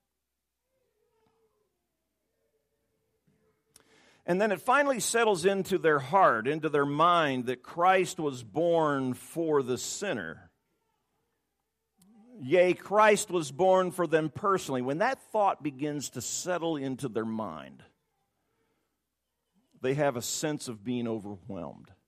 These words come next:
Sometimes we get overwhelmed when responsibilities press in, and we think that's being overwhelmed, or,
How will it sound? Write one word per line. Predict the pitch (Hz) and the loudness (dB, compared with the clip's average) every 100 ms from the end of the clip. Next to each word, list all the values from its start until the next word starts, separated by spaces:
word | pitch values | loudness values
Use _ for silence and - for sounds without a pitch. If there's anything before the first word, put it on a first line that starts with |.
| _ _ _ _ _ _ _ _ _ _ _ _ _ _ _ _ _ _ _ _ _ _ - | _ _ _ _ _ _ _ _ _ _ _ _ _ _ _ _ _ _ _ _ _ _ -6
Sometimes | 240 240 254 185 | -4 0 0 0
we | 170 226 | -4 -4
get | 208 196 | 4 6
overwhelmed | 180 170 165 165 180 175 | 6 4 2 2 2 2
when | 170 160 | 0 0
responsibilities | 160 - 190 185 - 160 131 185 151 123 - | -4 -2 2 2 2 -4 0 2 2 -2 -10
press | - 139 123 - | -6 -6 -4 -6
in, | 131 110 | -6 -6
and | 107 123 | -6 -8
we | 143 | -8
think | - 156 | -6 -2
that's | 156 151 - | 2 2 0
being | 135 147 135 | -6 -4 0
overwhelmed, | 131 117 117 113 131 113 85 80 82 | 0 -2 -6 -6 -4 -4 -8 -14 -16
or, | 78 | -20